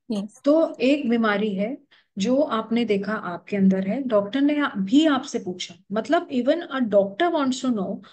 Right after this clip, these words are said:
Speaker 2: कि
Speaker 1: यस।
Speaker 2: ये क्या आपकी फैमिली में किसी और को थी, right? That means medically it is an accepted fact,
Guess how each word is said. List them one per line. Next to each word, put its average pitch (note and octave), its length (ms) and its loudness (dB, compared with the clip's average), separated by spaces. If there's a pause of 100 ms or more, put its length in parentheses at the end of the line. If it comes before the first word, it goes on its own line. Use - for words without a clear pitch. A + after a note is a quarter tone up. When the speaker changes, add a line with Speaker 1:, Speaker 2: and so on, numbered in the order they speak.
(400)
Speaker 2:
कि D4+ 340 2
Speaker 1:
यस। G3+ 220 -2 (180)
Speaker 2:
ये C#4+ 240 -2 (480)
क्या B3+ 160 4
आपकी A3+ 400 -4
फैमिली A3+ 340 -4
में C4 140 -2
किसी B3+ 260 -4
और G#3+ 220 -4
को A#3+ 120 -4
थी, G#3 420 -12 (480)
right? C#4 360 -2
That B3 180 -6
means C#4+ 380 -2
medically C#4+ 600 -2
it D4 120 -4
is D4+ 80 -4
an E4 180 -2
accepted C#4+ 440 -6
fact, - 460 -10